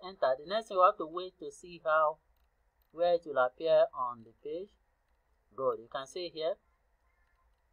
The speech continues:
under the photo. So the post is here, take survey, get paid. Drop your email to start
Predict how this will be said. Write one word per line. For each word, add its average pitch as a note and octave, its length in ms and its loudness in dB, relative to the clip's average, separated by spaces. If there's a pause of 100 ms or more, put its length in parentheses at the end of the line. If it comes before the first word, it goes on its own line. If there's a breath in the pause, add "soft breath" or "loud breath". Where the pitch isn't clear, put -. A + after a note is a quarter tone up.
(440)
under D3 260 -2
the C3+ 160 -10
photo. F3 400 -8 (280)
So C#3+ 260 -6
the C3+ 180 -20
post F3+ 260 -10
is C#3 160 -20
here, D#3 160 -2 (120)
take F#3+ 180 -12
survey, C#3+ 420 -2
get D#3 240 -8
paid. C3 160 -14 (160)
Drop E3+ 220 -4
your C3+ 100 -4 (180)
email D3+ 220 -16 (100)
to A2+ 100 -20
start B2+ 320 -4